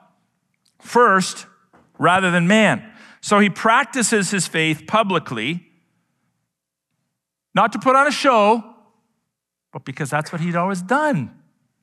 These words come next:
Now, I suppose he could have rationalized, "Well, I can still obey the King of Kings and the Lord of Lords in a sense and save my neck by w-,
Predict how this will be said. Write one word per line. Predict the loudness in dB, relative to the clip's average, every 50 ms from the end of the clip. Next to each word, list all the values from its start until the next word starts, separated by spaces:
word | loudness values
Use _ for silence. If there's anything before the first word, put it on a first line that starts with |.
| _ _ _ _ _ _ _ _ _ _ _ _ _ _ _ _ _ _ _ _ -20 _ _ 0
Now, | 0 2 2
I | 2 0 0
suppose | 0 -4 -4 0 0 2 2 2 -2 -2
he | -8
could | -4 -2 0 0
have | 0 0 2
rationalized, | 2 4 4 4 2 0 -2 -4 -4 -2 0 2 2 2 2 2 0 -4 -6 -10 -16 -20 _ _ _ _ _ _ _ _ _ _ _ _ _ _ _ _ _ _ _ _ _ _ _ _ -2
"Well, | 2 2
I | 2 2
can | 2 0 0
still | 0 0 -2 -2 2 4 4 6 6 6 4 4 0 -4 -10 -20 _ _ _ _ _ _ _ _ _ _ _ _ 0
obey | 2 2 4 4 2
the | 2 2 -2
King | -4 -2 -2 0 0 2 0
of | -2 -2
Kings | -2 -2 -2 0 0 -2 -2 -4 -4 -4
and | -6
the | -6 0
Lord | 2 4 4 4 4
of | 0 0
Lords | 2 4 4 4 4 2 -2 -4 0
in | 2 2 2
a | 2
sense | 0 0 0 0 0 0 -2 -4 -6 -8 -8 -8 -10 _ _ _ _ _ _ _ _ _ _ _ _
and | -8 -6 -4
save | -4 0 2 2 2 2 2
my | 0 0 0
neck | 0 0 0 0 0 -2 -4 -12 -20 -20 _ _ _ _ _ _ _ _ _ _ _ _ _ _ _ _ _ _ _ _ _ _ _ _ _ _ _ -2
by | 2 2 4 4 4 2 2 0 -2 -2 -6 -10 _ _ _ _ _ _ -8
w-, | -8 -8 -8